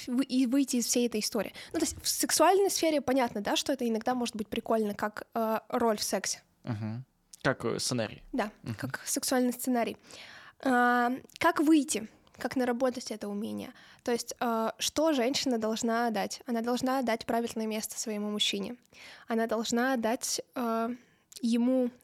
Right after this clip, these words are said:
Speaker 1: ощущение того, что им восхищаются,
Speaker 2: А
Speaker 1: что его
Speaker 2: если
Speaker 1: ценят.
Speaker 2: А, э,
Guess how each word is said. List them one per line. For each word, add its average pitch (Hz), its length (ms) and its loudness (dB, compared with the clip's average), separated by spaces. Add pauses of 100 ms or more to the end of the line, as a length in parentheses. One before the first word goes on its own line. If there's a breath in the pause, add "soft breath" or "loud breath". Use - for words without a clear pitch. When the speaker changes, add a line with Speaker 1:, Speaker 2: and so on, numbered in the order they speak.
Speaker 1:
ощущение 247 500 0
того, 214 240 0
что - 180 -2
им 226 140 -4
восхищаются, 220 760 -4 (200)
Speaker 2:
А - 60 -2 (120)
Speaker 1:
что 240 220 2
его 220 160 2
Speaker 2:
если 190 200 -2
Speaker 1:
ценят. 226 400 -2 (240)
Speaker 2:
А, - 80 -8
э, - 120 -6